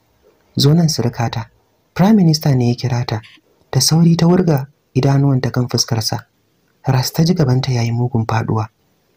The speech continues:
Har sai da ta zaro ido waje, ta saki baki tana kallon ikon Allah. Duk sun fahimci dalilin rudewarta. Da sauri ta kalli Bosman, ta kuma kalli Salsabil da ke a tsaye fuskarsa dauke da murmushi. "Ba ki je na magana ba?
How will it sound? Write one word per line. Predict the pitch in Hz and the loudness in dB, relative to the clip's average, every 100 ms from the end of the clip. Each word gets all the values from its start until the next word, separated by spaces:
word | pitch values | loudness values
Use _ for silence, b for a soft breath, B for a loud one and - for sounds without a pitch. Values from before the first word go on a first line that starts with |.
| _ | _
Har | - 185 | -4 -2
sai | - 202 | -2 -2
da | 185 | -2
ta | 131 | -2
zaro | 131 127 131 | -2 0 0
ido | 131 123 | 0 0
waje, | 113 110 120 _ _ _ - | 0 -2 -6 _ _ _ -6
ta | 185 | -2
saki | 214 185 | 0 0
baki | 160 135 143 | 0 0 -2
tana | 147 135 | 0 0
kallon | - 127 127 - | -2 -2 0 0
ikon | 139 131 - | 0 -2 -4
Allah. | 117 113 113 _ _ _ _ _ - | -4 -6 -10 _ _ _ _ _ -6
Duk | 165 | -2
sun | - 226 | 0 0
fahimci | 202 147 135 147 | 2 0 0 -2
dalilin | 135 135 135 | 2 2 2
rudewarta. | 123 - 123 117 120 - 110 _ _ _ _ _ _ _ _ _ - | 0 0 -2 -2 -4 -8 -12 _ _ _ _ _ _ _ _ _ -6
Da | 139 | -2
sauri | 135 180 185 | 0 2 2
ta | 196 | 0
kalli | 190 151 127 | 0 2 2
Bosman, | 127 - 117 113 _ _ _ _ | 0 0 -2 -2 _ _ _ _
ta | - | -6
kuma | 151 190 180 | 2 4 4
kalli | 123 123 | 0 -2
Salsabil | - 135 - 127 120 | -2 -2 0 0 0
da | 117 | -2
ke | 110 113 | -2 -4
a | - | -4
tsaye | - 127 | -4 -4
fuskarsa | 131 139 - 120 - | -2 -2 -2 -2 -4
dauke | 117 - 131 | -4 -2 -2
da | |
murmushi. | 120 113 110 - - - _ _ _ _ _ _ _ - | -2 -2 -4 -4 -8 -10 _ _ _ _ _ _ _ -6
"Ba | 131 | -2
ki | 131 | 0
je | 127 156 | 2 4
na | 160 | 4
magana | 131 117 143 135 | 2 2 2 2
ba? | 131 | -2